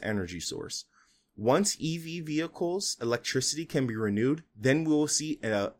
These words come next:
a significant impact on the climate. But until then, it's small steps that will take years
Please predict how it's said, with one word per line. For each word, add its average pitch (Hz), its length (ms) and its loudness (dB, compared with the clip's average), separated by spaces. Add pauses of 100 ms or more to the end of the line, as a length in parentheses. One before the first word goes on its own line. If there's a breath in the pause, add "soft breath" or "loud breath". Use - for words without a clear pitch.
(100)
a 107 100 4
significant 127 760 2
impact 123 400 0
on 110 100 -2
the 101 60 -2
climate. 92 440 -4 (300 loud breath)
But 123 140 4
until 143 380 6
then, 120 440 0
it's - 160 2
small 123 320 2
steps - 480 0
that - 160 0
will 117 140 -2
take - 340 -2
years 135 720 2